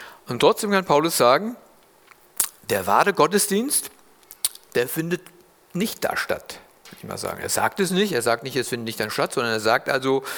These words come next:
positiv, der wahre Gottesdienst findet im Alltag statt. Der findet im ganzen Leben statt, in einem hingegebenen Leben. Das ist der wahre Gottesdienst. Also sollten wir uns nicht täuschen.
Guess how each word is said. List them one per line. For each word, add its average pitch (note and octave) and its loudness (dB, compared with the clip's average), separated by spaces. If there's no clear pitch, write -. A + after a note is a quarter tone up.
positiv, D3+ 0
der G#2+ -4
wahre B2+ 6
Gottesdienst D#3 0
findet E3+ 2
im D3+ -6
Alltag D3+ -2
statt. - -8
Der - -4
findet F#3 -4
im A2+ -10
ganzen D#3 0
Leben C3 -4
statt, - -4
in - -10
einem A2 -4
hingegebenen C3 -6
Leben. F#2+ -4
Das D3+ 2
ist - -2
der D#3 0
wahre A#2 -2
Gottesdienst. - -10
Also A2+ -6
sollten B2+ 2
wir D3 -4
uns C#3 -6
nicht C3+ -6
täuschen. - -2